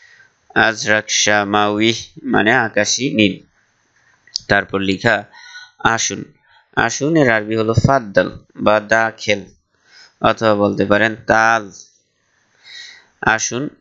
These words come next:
ফাদ্দাল বা দাখেল বা তাল।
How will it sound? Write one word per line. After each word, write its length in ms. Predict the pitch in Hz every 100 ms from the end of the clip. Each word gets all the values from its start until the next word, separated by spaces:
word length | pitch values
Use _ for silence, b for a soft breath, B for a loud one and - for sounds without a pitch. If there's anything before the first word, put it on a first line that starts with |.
| -
ফাদ্দাল 600 | 113 110 104 110 123 131
বা 220 | 110 104
দাখেল 720 | 104 107 107 - - 120 175 - -
বা 100 | 101
তাল। 500 | - 107 110 113